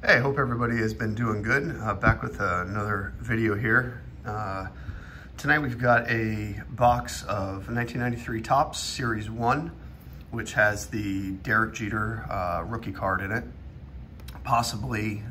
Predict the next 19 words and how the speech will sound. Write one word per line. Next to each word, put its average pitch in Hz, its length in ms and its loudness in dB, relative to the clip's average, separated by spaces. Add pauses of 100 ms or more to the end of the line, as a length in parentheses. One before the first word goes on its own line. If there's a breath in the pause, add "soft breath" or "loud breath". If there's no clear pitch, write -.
the, 101 340 -4
uh, 87 340 -6 (280)
gold 113 260 0
card, 98 320 0
which 101 160 -10
would 98 120 -8
be 98 80 -4
great. 104 340 0 (680 loud breath)
Um, 98 480 2
you 139 100 4
get 123 300 4
one 139 300 4
gold 131 260 2
card 113 400 4 (180)
in 101 380 -2
every 120 200 2
single 117 280 -2
pack 107 420 2 (680 loud breath)
and 101 600 0